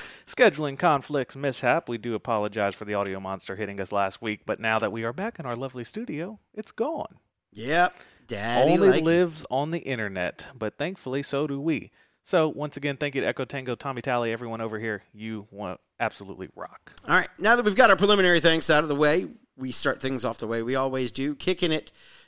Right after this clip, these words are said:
Speaker 2: to the comments.
Speaker 1: Comments.
Speaker 2: Because we are live stream, producer Brett is monitoring the comments,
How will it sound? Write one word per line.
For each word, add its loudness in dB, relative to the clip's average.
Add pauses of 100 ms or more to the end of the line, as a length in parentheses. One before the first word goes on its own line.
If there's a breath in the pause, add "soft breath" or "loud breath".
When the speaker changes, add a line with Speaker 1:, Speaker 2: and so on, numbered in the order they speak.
Speaker 2:
to 4
the -2
comments. 6
Speaker 1:
Comments. -2
Speaker 2:
Because 8
we 4
are 10
live 6
stream, 4
producer 2
Brett 4
is 4
monitoring 4
the -2
comments, 0